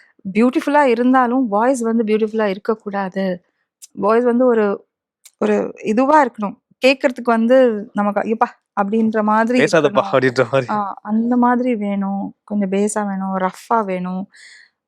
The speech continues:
Speaker 1: அப்படின்லாம் அவர் சொல்லி அதை மோல்ட் பண்ணி தான் அந்த படம் டப் பண்ணோம். கிட்டத்தட்ட ஒரு four to five days ஆச்சு.
Speaker 2: ஓ.
Speaker 1: ஃபுல் டே சாரோடயே தான் டிராவல் பண்ணேன்.
Speaker 2: <laughs>
Speaker 1: எனக்கு அது
Speaker 2: அதாவது
Speaker 1: ஒரு
Speaker 2: சிங்கிதம் சார் டைரக்டரா இருந்தாலும் இவரு தான் ஃபுல்லா, ஃபுல்லா கோஆர்டினேட்
Speaker 1: ம்,
Speaker 2: பண்ணி எல்லாமே
Speaker 1: ம்.
Speaker 2: பண்ணது, இல்லையா அது?
Speaker 1: ஆமா.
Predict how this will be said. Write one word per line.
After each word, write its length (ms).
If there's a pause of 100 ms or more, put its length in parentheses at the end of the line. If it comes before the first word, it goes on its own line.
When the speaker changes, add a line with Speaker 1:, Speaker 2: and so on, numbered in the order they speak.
Speaker 1:
அப்படின்லாம் 380
அவர் 160
சொல்லி 640 (120)
அதை 280
மோல்ட் 640
பண்ணி 220
தான் 180
அந்த 120
படம் 240
டப் 240
பண்ணோம். 120 (360)
கிட்டத்தட்ட 420
ஒரு 200
four 220
to 160
five 140
days 240
ஆச்சு. 360
Speaker 2:
ஓ. 120
Speaker 1:
ஃபுல் 260
டே 260
சாரோடயே 720
தான் 280
டிராவல் 380 (100)
பண்ணேன். 180 (440)
Speaker 2:
<laughs> 360 (800)
Speaker 1:
எனக்கு 200
அது 0
Speaker 2:
அதாவது 200
Speaker 1:
ஒரு 100
Speaker 2:
சிங்கிதம் 360
சார் 220
டைரக்டரா 420
இருந்தாலும் 220
இவரு 220
தான் 180
ஃபுல்லா, 240
ஃபுல்லா 260
கோஆர்டினேட் 300
Speaker 1:
ம், 80
Speaker 2:
பண்ணி 140
எல்லாமே 280
Speaker 1:
ம். 60
Speaker 2:
பண்ணது, 200
இல்லையா 240
அது? 120
Speaker 1:
ஆமா. 280